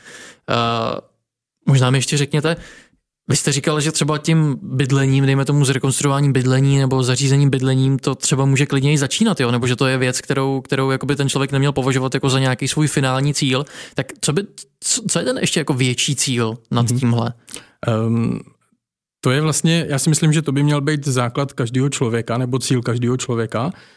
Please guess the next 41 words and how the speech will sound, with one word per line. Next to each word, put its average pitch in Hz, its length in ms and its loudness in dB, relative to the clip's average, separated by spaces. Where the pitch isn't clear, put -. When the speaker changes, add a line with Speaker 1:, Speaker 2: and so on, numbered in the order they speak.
Speaker 2:
dosáhnout 135 640 0
finanční 127 420 0
nezávislosti. 113 760 -4
Speaker 1:
Takže 143 220 0
finanční 185 400 2
nezávislost. 120 560 0
Speaker 2:
Mhm, - 60 -18
přesně 123 280 0
Speaker 1:
Mhm. 135 40 4
Speaker 2:
tak. 101 240 -2
Speaker 1:
Mhm. 127 80 2
Speaker 2:
No, 123 260 -2
a 120 40 -6
to 123 100 0
je 131 80 2
vlastně, 139 540 0
já 117 120 -2
to 151 120 -4
definuju, 135 600 0
že 135 120 -2
to 123 140 -6
je 127 220 -2
stav, 120 420 -4
nebo 113 360 0
nejdřív 120 300 0
spíš - 400 -2
klientů 120 280 0
se 135 140 -2
zeptám, 120 340 -2
co 127 120 -4
si - 140 -4
oni 123 180 2
od-, 113 120 -6
pod 117 140 -4
tím 127 140 0
představí, 117 640 -2
a 117 80 0
nechám, 123 540 0
navedu 127 300 0
je 123 100 0
zase, 120 240 -2